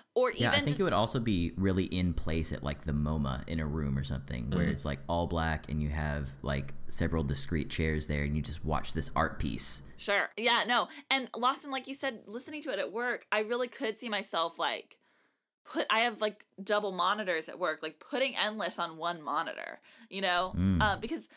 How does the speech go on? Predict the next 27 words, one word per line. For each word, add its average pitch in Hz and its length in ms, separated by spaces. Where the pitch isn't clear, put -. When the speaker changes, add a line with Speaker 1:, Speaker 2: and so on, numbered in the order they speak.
Speaker 1:
the 247 80
visuals 269 380
aren't 233 180
distracting, 196 720
they're 180 100
just 180 180
kind 226 240
of, 214 80
like, 151 200
soothing. 220 680
Um, 143 520
and 220 180
so, 202 360
yeah, 185 240
like, 147 260
doing 185 300
work 165 400
while, 147 220
like, 135 240
Endless 156 480
is, 147 140
like, 127 220
right 147 280
next - 360
to 156 80
me, 65 340
so, 233 100